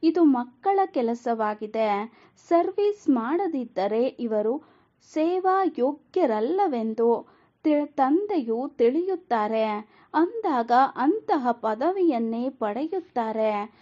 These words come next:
ಭಲೆ ಮಕ್ಕಳಂತೂ ಆಗಿದ್ದೀರಿ, ಆದರೆ ಎಲ್ಲವೂ ವಿದ್ಯೆಯ ಮೇಲೆ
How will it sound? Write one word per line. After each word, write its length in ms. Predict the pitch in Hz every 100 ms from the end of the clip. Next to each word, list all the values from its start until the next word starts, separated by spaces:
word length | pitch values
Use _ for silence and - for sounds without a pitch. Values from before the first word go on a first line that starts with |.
| _ _
ಭಲೆ 380 | 247 320 359 392
ಮಕ್ಕಳಂತೂ 880 | 330 220 - - 359 302 240 233 294
ಆಗಿದ್ದೀರಿ, 1080 | - 226 220 220 220 240 220 220 214 208 214 - - -
ಆದರೆ 600 | 320 453 453 277 254 277
ಎಲ್ಲವೂ 800 | 240 233 320 427 359 247 262 262
ವಿದ್ಯೆಯ 640 | 220 240 - 381 370 285
ಮೇಲೆ 460 | 233 220 214 285